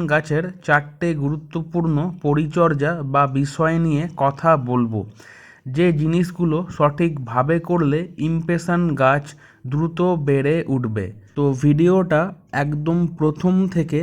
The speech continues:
লাস্ট অবধি দেখুন এবং এই টাইপের পরিচর্যার ভিডিও পেতে আমার চ্যানেলকে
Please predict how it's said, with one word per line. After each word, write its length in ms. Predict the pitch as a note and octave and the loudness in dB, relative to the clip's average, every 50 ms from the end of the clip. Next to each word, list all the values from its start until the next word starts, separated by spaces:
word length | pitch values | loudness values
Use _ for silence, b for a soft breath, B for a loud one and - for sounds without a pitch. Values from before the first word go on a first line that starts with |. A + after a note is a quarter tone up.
| F#3+ - - | -4 -6 -4
লাস্ট 340 | C3 B2+ B2 C#3 C#3+ - - F3 | 0 0 0 0 0 -2 -4 -4
অবধি 320 | E3 D#3+ D#3 D3+ E3+ F3 D#3+ | -4 -4 -4 -2 -2 -2 0
দেখুন 340 | D3 D3+ D3 D3 - F3 F#3 F#3 F3+ - - | 0 0 -2 0 0 0 0 0 -2 -2 -4
এবং 240 | C#3+ D3 D3 D3 D3+ D3+ - - | -2 0 0 0 0 0 -2 -2
এই 180 | - D3+ E3 F3 | -2 -2 -2 0
টাইপের 480 | E3 F3+ F3 F3 F3 D3+ - D3 D3+ E3+ F3+ F3 - | 0 2 2 2 0 0 0 0 0 0 -2 -6 -2
পরিচর্যার 760 | - C#3+ C#3+ D3+ E3+ D#3+ - F3 E3+ E3+ E3 D#3 E3+ E3+ E3+ E3+ D#3+ | 0 2 2 2 2 0 0 0 0 0 0 2 2 2 2 2 0
ভিডিও 400 | C#3 C3+ C#3+ C#3+ C#3+ D#3+ D#3+ E3+ F3 F3 | 0 2 2 2 2 2 2 2 0 -2
পেতে 360 | F3 F3 D#3+ D3+ D3+ C#3+ D3 E3+ F3 F3 - | -2 -2 -4 -4 -2 -2 -4 -4 -4 -6 -4
আমার 320 | C#3+ C#3+ C#3+ D3+ D#3+ E3 E3 D#3 | -2 -2 0 0 0 0 0 -2
চ্যানেলকে 640 | - - D3 C3+ C#3 D#3 E3 E3+ E3 E3 - D3 | -2 -2 -2 0 0 0 0 0 -2 -2 -2 -4